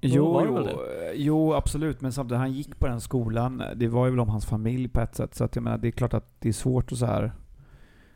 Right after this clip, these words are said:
Speaker 2: komma runt att det kanske inte då, man tolkar det som att det ska vara på riktigt fullt ut.
Speaker 1: Ja, det kanske man gör.
Speaker 2: <clears throat> Jag,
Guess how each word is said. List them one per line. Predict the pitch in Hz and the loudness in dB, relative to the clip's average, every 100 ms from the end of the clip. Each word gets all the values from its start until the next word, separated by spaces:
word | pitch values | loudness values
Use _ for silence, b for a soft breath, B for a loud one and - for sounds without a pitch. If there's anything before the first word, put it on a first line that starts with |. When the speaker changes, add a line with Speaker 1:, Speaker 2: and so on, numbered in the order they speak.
| b b | b b
Speaker 2:
komma | - 123 117 | -4 0 2
runt | 117 107 104 | 2 0 -4
att | 110 | -4
det | |
kanske | 107 107 113 | -2 0 -2
inte | 98 117 | -4 -2
då, | 117 110 107 95 | 0 0 -2 -4
man | 117 | -4
tolkar | 113 117 - | 0 0 0
det | 123 | 0
som | 110 113 | 0 -2
att | |
det | - | -4
ska | - | -2
vara | 113 147 | 2 2
på | - - | 2 0
riktigt | - 139 - | -2 -8 -8
fullt | - - - | -8 -6 -6
ut. | 160 - - _ _ - - _ - _ - _ - _ _ - | -8 -10 -20 _ _ -20 -20 _ -20 _ -16 _ -20 _ _ -2
Speaker 1:
Ja, | |
det | 127 | 0
kanske | 120 113 | 0 -4
man | 107 | -4
gör. | 107 - - - - - b b b b b | -4 -6 -12 -20 -20 -20 b b b b b
Speaker 2:
<clears throat> | - 151 151 - | 4 4 4 -2
Jag, | 147 151 147 135 | 0 4 6 4